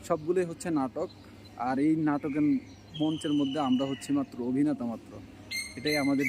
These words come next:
জীবনের, আহ, কি বলবো, একটা পার্ট হয়ে দাঁড়াইছে। যাই হোক, এটা জীবন থেকে উপলব্ধি করা, তাই আপনাদের সাথে শেয়ার করা। সুতরাং দিন শেষে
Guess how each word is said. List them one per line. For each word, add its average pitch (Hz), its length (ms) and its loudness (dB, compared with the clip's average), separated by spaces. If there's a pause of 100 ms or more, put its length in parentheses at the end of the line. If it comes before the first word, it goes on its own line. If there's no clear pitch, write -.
জীবনের, 135 340 4 (760)
আহ, 117 220 0 (100)
কি 165 100 -2 (100)
বলবো, 120 200 0 (460)
একটা 139 140 -6 (100)
পার্ট 131 280 2
হয়ে 147 200 0
দাঁড়াইছে। 110 360 -6 (840)
যাই 165 160 2
হোক, 165 100 0 (120)
এটা 175 100 2 (100)
জীবন 170 260 -2
থেকে 170 140 -4 (100)
উপলব্ধি 160 460 0
করা, 131 180 2 (200)
তাই 143 220 0
আপনাদের 127 300 -2
সাথে - 220 -8
শেয়ার 117 260 -6
করা। 101 160 -10 (4000)
সুতরাং 175 420 4 (1160)
দিন 160 120 4 (120)
শেষে 190 280 2